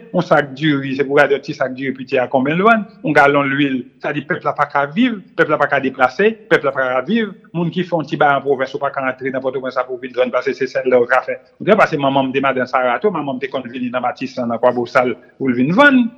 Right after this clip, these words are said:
Ou pran, jodi a la, euh, la m rete nan pwovens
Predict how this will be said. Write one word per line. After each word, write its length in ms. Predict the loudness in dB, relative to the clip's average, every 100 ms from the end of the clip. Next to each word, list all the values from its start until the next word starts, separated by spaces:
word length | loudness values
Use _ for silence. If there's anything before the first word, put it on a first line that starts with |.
| -14 _
Ou 140 | -2 4
pran, 300 | 4 2 -4 -2
jodi 220 | 0 4
a 80 | 4
la, 280 | 4 2 -2 -8 -6
euh, 260 | -2 -2 0
la 240 | 2 2
m 140 | 4 2
rete 160 | 0
nan 140 | 0 -4
pwovens 380 | -4 -4 -6